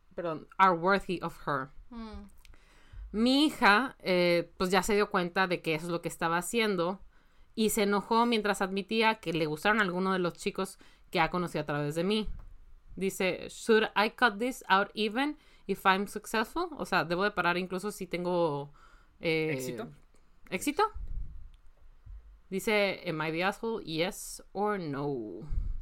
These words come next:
Speaker 3: Bueno.
Speaker 2: Yo creo que esta pregunta no se hace a Reddit, se hace a tu pinche hija idiota.
Speaker 1: <laughs> Do you
Speaker 3: Es
Speaker 1: want
Speaker 3: que
Speaker 1: me
Speaker 3: es
Speaker 1: to
Speaker 3: eso,
Speaker 1: stop?
Speaker 3: es que es eso. Yo creo que, yo creo que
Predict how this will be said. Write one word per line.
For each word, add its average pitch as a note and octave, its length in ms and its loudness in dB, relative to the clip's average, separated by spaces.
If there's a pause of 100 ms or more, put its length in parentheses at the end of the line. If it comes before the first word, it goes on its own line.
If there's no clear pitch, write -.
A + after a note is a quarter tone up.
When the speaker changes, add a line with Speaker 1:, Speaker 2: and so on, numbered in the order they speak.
(360)
Speaker 3:
Bueno. - 280 -10
Speaker 2:
Yo A#3+ 260 -6
creo D#4+ 180 -6
que F4 80 -4
esta F4 220 -2
pregunta C4+ 380 -2
no C#4 140 -4
se C4 160 -4
hace A#3+ 220 -2
a A#3 60 -2
Reddit, A3+ 320 -6
se - 100 -8
hace G#3 180 -6
a G#3+ 80 -8
tu A3+ 160 -10
pinche A#3 500 2
hija A#3 320 4
idiota. G3+ 640 2
Speaker 1:
<laughs> - 440 8
Do F3+ 120 -2
you F#3+ 60 2
Speaker 3:
Es F3 60 0
Speaker 1:
want E3+ 80 2
Speaker 3:
que - 40 2
Speaker 1:
me E3+ 40 4
Speaker 3:
es E3+ 60 0
Speaker 1:
to A#3+ 60 2
Speaker 3:
eso, F#3 140 0
Speaker 1:
stop? E3 200 8
Speaker 3:
es - 100 12
que G#3+ 100 0
es G3+ 100 -4
eso. G#3 180 -4
Yo C#3 180 -8
creo G3 180 -8
que, F3+ 140 -10
yo E3 140 -6
creo F#3 140 -8
que F#3+ 200 -10